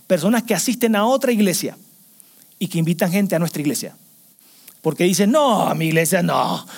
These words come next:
no, no, no", o X, o Y, dan sus detalles. "Yo la invito a la de ustedes porque sé que ahí va a ser cómodo para ellos empezar su relación con Dios". Amigos, sí lo es. Todo lo que hacemos, lo hacemos con esto en mente, con que tú puedas traer a ese vecino, a ese amigo, a ese familiar que dice, "No creo ni nada de esto".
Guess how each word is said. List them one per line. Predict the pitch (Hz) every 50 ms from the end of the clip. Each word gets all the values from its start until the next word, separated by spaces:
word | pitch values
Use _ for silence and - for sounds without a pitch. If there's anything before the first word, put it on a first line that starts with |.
| - - -
no, | - 160 170 180 175 180
no, | 185 180 175 180
no", | 170 175 175 180 196 220 220 190 156 135 - - - - -
o | - 165 151
X, | 165 180 202 190 175 190 185 165
o | 160 170
Y, | 175 175 180 175
dan | 165 180 180
sus | 175 214 208
detalles. | 202 202 208 202 202 190 185
"Yo | 214 262
la | - 330
invito | 320 320 294 - 302
a | 285
la | 277
de | 247 214
ustedes | 180 175 262 254 240 233
porque | 233 220 190 214
sé | 175 220 254 254
que | 254
ahí | 214 226 254 262
va | 247 220
a | 190
ser | - 220 208 208
cómodo | - 233 233 233 208 196 190 180
para | 202 190 165 165 175
ellos | 185 196 196 185 190 - - - -
empezar | - 220 190 180 190 190 165 - 196 185 180 156
su | 196 185
relación | 180 175 139 139 160 160
con | 147 147
Dios". | 156 131 - -
Amigos, | 170 160 170 160 135 117
sí | - 147
lo | 131 113 92
es. | - - - - _ _ _ _ _ _ _ _ _ _ _ _ _ _ _ _ _ _ _ _ _ _ _ _ _ _
Todo | - 190 190 202 208
lo | 208 202
que | 202 185
hacemos, | 160 - 180 175 170 156
lo | 160 156
hacemos | 135 - 165 170 160
con | - 156 143
esto | 131 - 151
en | 139
mente, | 135 127 120 110 - - - _ _ _
con | - 131
que | 127 139 135
tú | - 180 160
puedas | - 190 175 175
traer | - 156 156 147
a |
ese | 143 - 185
vecino, | 180 180 175 185 190 185 185
a | 175
ese | 175 -
amigo, | 175 175 185 180 175
a | 165
ese | 160 - 185
familiar | 185 175 170 151 151 160 156 156
que | - 135
dice, | 131 147 151 - 156 - -
"No | 156 160 165 156
creo | - 185 180 190 180 - 190
ni | 180 156 160 156
nada | 151 151 160 170 165 160 139 131 123
de | 117 113
esto". | 107 - - -